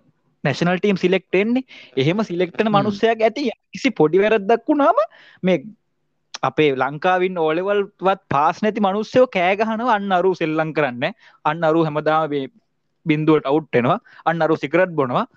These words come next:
Speaker 1: උන්ට ගාණක් නෑ." හරි, ඉතින් මනුස්සයෙක් වැරදි තියෙන්න පුළුවන්. සාමාන්‍යයෙන් අපි මල්ලි යම්කිසි මනුස්සයෙක්ගේ වැරද්දක් පෙන්වන්න කලින් අපි යම්කිසි ස්ථාවරයක ඉන්න ඕන. දැන් අපේ තව එකක් මල්ලි තමයි ඔය අපේ රටේ මිනිස්සු ඔය දේශපාලකයන්ට ආයේ හොඳට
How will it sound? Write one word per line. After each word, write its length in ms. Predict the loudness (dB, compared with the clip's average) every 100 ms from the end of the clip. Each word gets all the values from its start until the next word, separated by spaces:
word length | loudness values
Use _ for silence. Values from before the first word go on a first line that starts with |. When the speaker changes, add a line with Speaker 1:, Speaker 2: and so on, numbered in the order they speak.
| _ _
Speaker 1:
උන්ට 180 | 0 0
ගාණක් 420 | 0 0 0 -2 -6
නෑ." 180 | -6 -8 -14 -20 _ _ -8
හරි, 180 | -4 -4
ඉතින් 220 | -4 -4
මනුස්සයෙක් 340 | -4 -2 0
වැරදි 300 | 2 0 0
තියෙන්න 260 | 0 0 2
පුළුවන්. 300 | 2 2 2
සාමාන්‍යයෙන් 440 | -2 -2 0 0 -2
අපි 160 | -2
මල්ලි 280 | -2 -2 -4 -2
යම්කිසි 380 | -2 -4 -8 -4
මනුස්සයෙක්ගේ 440 | -2 0 0 2
වැරද්දක් 400 | 0 0 -2 -2
පෙන්වන්න 360 | 0 0 0 -2 -4
කලින් 400 | -2 -2 0 0
අපි 160 | 0
යම්කිසි 340 | 0 -2 -8 -8
ස්ථාවරයක 420 | -2 -2 -2 -2
ඉන්න 200 | -2 0
ඕන. 160 | 0 -4 _ -14 -12
දැන් 220 | -8 -4
අපේ 200 | -2 0
තව 200 | 0 -2 -4
එකක් 200 | -6 -4
මල්ලි 200 | -2 0
තමයි 180 | 2 4
ඔය 140 | 4 0 -8
අපේ 200 | -2 0
රටේ 180 | 2 2
මිනිස්සු 280 | 0 2
ඔය 80 | 2
දේශපාලකයන්ට 760 | 2 -2 -2 0 0 -2 -2 0
ආයේ 180 | 0
හොඳට 280 | -4 -6 -4